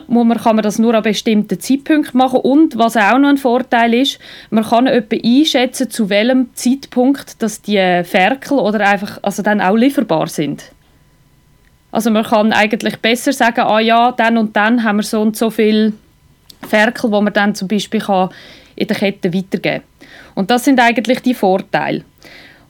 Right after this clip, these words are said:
Und jetzt geht's darum, okay, was für Produkte gibt's oder wie können wir das L H und das F S H diesen Tieren verabreichen? Was gibt's da für Möglichkeiten? Jetzt ist es so, dass man die Hormone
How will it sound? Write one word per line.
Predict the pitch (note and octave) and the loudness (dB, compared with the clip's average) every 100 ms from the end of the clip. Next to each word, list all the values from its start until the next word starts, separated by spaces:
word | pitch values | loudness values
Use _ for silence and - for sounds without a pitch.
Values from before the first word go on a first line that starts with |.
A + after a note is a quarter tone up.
| - | 0
Und | A#3 A#3+ A#3+ - | 2 2 0 2
jetzt | C4+ D#4 - | 0 0 0
geht's | C#4+ C#4+ | -2 -2
darum, | - C4 B3 | 0 2 2
okay, | A#3 - A3 | -2 0 2
was | A3 A#3+ | 2 0
für | - | -2
Produkte | - G#3+ G#3 C4+ C4+ - | -2 -2 0 -2 -4 -4
gibt's | C#4 C4+ | -2 -2
oder | G#3 G#3 | -4 -4
wie | G3+ B3 | -2 -2
können | A#3+ A3+ | 0 0
wir | G#3+ | 0
das | G3+ F#3+ | -2 -2
L | G3 G3+ A3 | -2 0 0
H | G#3 | 0
und | G3+ F#3+ | -2 -4
das | - | -2
F | F#3+ G3 | -4 -2
S | A3+ G#3+ | -6 -4
H | G3 G3 G3+ G#3 - | -2 0 2 0 0
diesen | F#3+ F#3 - | 0 0 0
Tieren | A3 A3 | -2 0
verabreichen? | G3+ F#3+ F#3+ D3+ D3 F3 | 0 0 0 0 0 -4
Was | F#3+ | -4
gibt's | - G#3 - | -4 -6 -4
da | D#3+ D3+ D#3+ - - | -2 -2 -6 -16 -6
für | - F#3 | -2 0
Möglichkeiten? | F3+ G#3 E3+ - C#3+ C#3+ - D3+ - - - - - - - | 0 -2 -4 -4 -4 -4 -6 -10 -12 -20 -20 -20 -20 -14 -2
Jetzt | A#3+ D4 | 0 2
ist | C#4 C4 | 0 0
es | A#3+ | 0
so, | B3+ | 0
dass | C#4+ C4 | 0 0
man | A#3+ | 0
die | A3 G#3 | 0 0
Hormone | G#3+ G#3 G#3 A3 C4+ D4 C#4 | 0 0 0 2 2 2 0